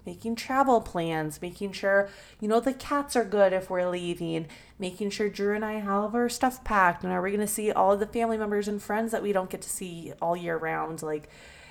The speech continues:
and all of that coordination and hoopla. So if you are also struggling during this holiday season w-, at whatever capacity and with anything at all, just know that, eh, that is valid. I see you. This can be a difficult time of year, and it can also be a really fun time of year.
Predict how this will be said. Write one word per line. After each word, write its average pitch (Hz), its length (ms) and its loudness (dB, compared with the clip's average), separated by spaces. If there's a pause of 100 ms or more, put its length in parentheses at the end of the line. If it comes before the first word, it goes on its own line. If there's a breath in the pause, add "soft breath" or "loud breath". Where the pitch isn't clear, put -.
(120)
and 214 240 2 (140)
all 220 220 8
of 208 60 4
that 196 180 8
coordination 175 720 -2
and 175 220 -6 (160)
hoopla. 156 640 0 (600 loud breath)
So 196 460 8 (840)
if 247 240 4
you 240 200 4
are 226 120 8
also 185 300 2
struggling 175 360 -2
during 175 200 -2
this 165 120 -4
holiday 165 300 2
season 185 640 -2
w-, 180 200 -8
at 175 280 6
whatever 180 500 6
capacity 208 800 0
and 165 240 -2
with 170 220 -4
anything 175 380 -2
at 165 120 2
all, 170 640 2
just 196 220 -2
know 190 160 2
that, 175 380 6 (420 loud breath)
eh, 190 220 -8
that 185 240 2
is 247 180 4
valid. 175 440 4
I 175 160 0
see 170 200 -6
you. 175 220 0
This 170 200 -4
can 196 120 -6
be 185 100 -2
a 170 40 -4
difficult 175 420 -6
time 180 240 -6
of 170 100 -8
year, 170 220 -4
and 214 180 -6
it 240 80 -8
can 254 140 -10
also 269 180 -8
be 269 140 -6
a 269 40 -4
really 262 200 -4
fun 247 260 -2
time 180 240 -4
of 165 100 -6
year. 139 380 -6